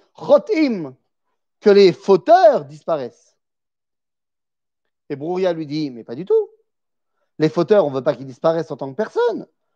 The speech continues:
On veut que les fautes qu'ils font disparaissent. Donc, il faut bien appuyer sur le mot chattaim. Pas chotim, mais pas chattaim. Que le mec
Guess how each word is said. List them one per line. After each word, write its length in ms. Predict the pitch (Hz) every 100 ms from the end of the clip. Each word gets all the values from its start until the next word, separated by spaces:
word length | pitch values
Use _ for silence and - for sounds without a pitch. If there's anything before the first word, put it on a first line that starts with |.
| _
On 100 | 147
veut 120 | 139
que 140 | 143 160
les 120 | 170
fautes 520 | - - 523 480 -
qu'ils 180 | 214 196
font 260 | - 453 370
disparaissent. 720 | 214 294 277 233 240 _ _ _ _ _ _
Donc, 240 | 160 196 180
il 80 |
faut 140 | 170 190
bien 400 | 156 294 349 277
appuyer 400 | 220 190 226 269
sur 160 | 226
le 80 | 214
mot 200 | 208 285
chattaim. 1040 | 285 240 240 _ 247 240 370 392 240 156 202 _ _
Pas 80 | 427 480 -
chotim, 640 | - 220 - - 208 208
mais 140 | 185 196
pas 760 | 277 370 359 262 202 196 196 - _ _ _ _ _ _ _ _ -
chattaim. 960 | 233 226 _ 233 214 - 339 226 135 117 _ _ _ _ _
Que 100 | -
le 140 | 180
mec 340 | 180 180 240